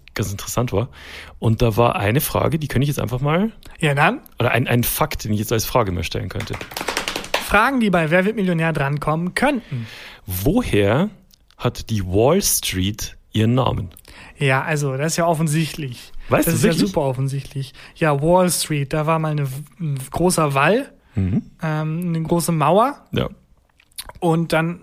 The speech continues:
Speaker 2: ist einfach auf dieser Mauer, das wo dann die Straße, weil sich die Erde ja auch hebt.
Speaker 1: Mhm.
Speaker 2: Und, ähm, ja, also quasi geht man auf der Wall Street eigentlich auf der Spitze einer Mauer entlang. Hat es was mit einer Mauer zu tun?
Speaker 1: Ja,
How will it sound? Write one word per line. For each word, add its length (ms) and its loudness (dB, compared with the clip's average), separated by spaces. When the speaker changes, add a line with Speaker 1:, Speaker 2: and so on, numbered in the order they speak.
Speaker 2:
ist 180 -2
einfach 360 -2
auf 220 2
dieser 240 2
Mauer, 320 4
das 200 -4
wo 100 0
dann 180 0
die 60 -2
Straße, 600 0
weil 140 -2
sich 140 -6
die 120 -4
Erde 240 0
ja 80 0
auch 160 -2
hebt. 380 0
Speaker 1:
Mhm. 200 2
Speaker 2:
Und, 300 -2
ähm, 380 -2
ja, 300 2
also 180 0
quasi 320 0
geht 200 0
man 120 2
auf 200 2
der 180 2
Wall 220 4
Street 320 0
eigentlich 340 0
auf 180 0
der 140 -2
Spitze 380 -2
einer 180 -4
Mauer 260 -4
entlang. 280 -10
Hat 140 2
es 120 -2
was 120 2
mit 120 2
einer 80 2
Mauer 240 2
zu 140 -8
tun? 300 -4
Speaker 1:
Ja, 200 -6